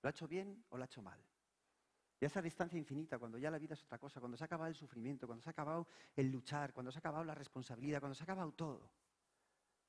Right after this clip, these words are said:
esa madre tiene que presenciar cómo a los hijos a los que había educado para que odiaran las flores de plástico, le llevan a su tumba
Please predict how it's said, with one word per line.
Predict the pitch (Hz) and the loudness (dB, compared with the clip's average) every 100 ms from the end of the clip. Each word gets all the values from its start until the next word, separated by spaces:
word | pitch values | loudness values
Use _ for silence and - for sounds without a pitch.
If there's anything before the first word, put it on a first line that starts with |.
| _ | _
esa | 139 170 | -2 2
madre | 175 165 | 2 2
tiene | 165 170 | 2 2
que | 151 | 2
presenciar | 135 123 120 113 - 180 160 - - - _ _ _ _ _ _ _ - | -2 -2 -2 -4 -2 2 2 0 -12 -20 _ _ _ _ _ _ _ -6
cómo | 143 151 | -2 0
a | 127 | 0
los | 117 - | -2 -6
hijos | 190 120 113 | -6 -6 -6
a | 110 | -6
los | 107 - | -6 -10
que | - 113 | -6 -2
había | 110 110 147 165 | -2 -2 0 0
educado | 139 131 156 156 127 | 0 0 0 0 -2
para | 113 117 | -4 -4
que | - - 110 107 107 - _ _ | -6 -6 -4 -2 -4 -8 _ _
odiaran | 110 110 165 165 123 | -8 0 2 2 0
las | 110 - | -4 -4
flores | 156 160 | -4 -4
de | 117 | -6
plástico, | - 170 - - - 98 - - - - _ | 0 0 0 -10 -10 -12 -12 -20 -20 -20 _
le | 120 | 4
llevan | 139 180 175 | 4 2 0
a | |
su | 147 139 | -2 -4
tumba | 160 156 160 | -2 2 2